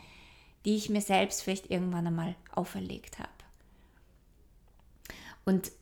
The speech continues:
da eine, eine weitere Einladung ist da, überhaupt mal zu schauen,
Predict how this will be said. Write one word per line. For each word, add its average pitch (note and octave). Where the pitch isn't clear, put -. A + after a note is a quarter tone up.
da G#3
eine, G3
eine F#3
weitere A#3+
Einladung F#3
ist -
da, F#3
überhaupt G#3
mal F#3+
zu -
schauen, F#3